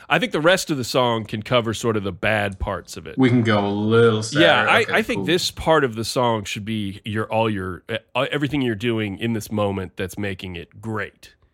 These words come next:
Speaker 2: Yeah,
Speaker 1: You know
Speaker 2: yeah,
Speaker 1: what I mean?
Speaker 2: yeah.
Speaker 1: 'Cause that, 'cause this is the, this is sort of the, the, this is like the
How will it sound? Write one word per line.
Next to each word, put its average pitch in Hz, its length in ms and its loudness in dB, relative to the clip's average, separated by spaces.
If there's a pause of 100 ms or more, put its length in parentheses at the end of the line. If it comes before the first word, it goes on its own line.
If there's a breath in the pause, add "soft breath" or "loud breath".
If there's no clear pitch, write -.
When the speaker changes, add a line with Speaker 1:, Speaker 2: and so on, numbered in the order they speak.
Speaker 2:
Yeah, 113 360 6
Speaker 1:
You 98 80 0
know 113 80 2
Speaker 2:
yeah, - 20 2
Speaker 1:
what 113 100 2
I 110 40 -2
mean? 113 180 -2
Speaker 2:
yeah. 104 100 2
Speaker 1:
'Cause - 140 0
that, 123 260 -2
'cause 135 140 -4
this 165 180 2
is 117 120 -8
the, 120 260 -2 (260 soft breath)
this 160 160 -6
is 123 80 -4
sort 139 240 0
of 107 160 -4
the, 101 420 -8 (280)
the, 101 120 -8
this 113 360 -4
is 110 100 -8
like 104 220 -4
the 95 220 -8